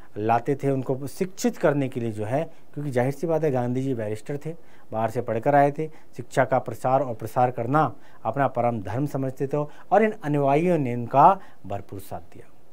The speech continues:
क्लियर हो गया? चलो आगे, गांधी जी के शिक्षा संबंधी आदर्श क्या थे? अब गांधी जी के शिक्षा संबंधी आदर्शों पर यहाँ प्रकाश डाला गया है।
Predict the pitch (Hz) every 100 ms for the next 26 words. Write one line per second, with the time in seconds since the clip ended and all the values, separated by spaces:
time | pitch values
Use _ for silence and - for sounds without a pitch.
0 | - - 135 156 170 185 185 - 92 90
1 | - - - - 117 110 - - - 127
2 | 151 190 220 220 220 220 214 196 - 240
3 | 208 170 156 151 147 113 113 107 - -
4 | - - - - - - - - - -
5 | 120 120 127 147 160 156 160 - - 131
6 | 123 120 127 127 123 110 110 - 120 117
7 | 113 117 113 110 110 107 113 113 120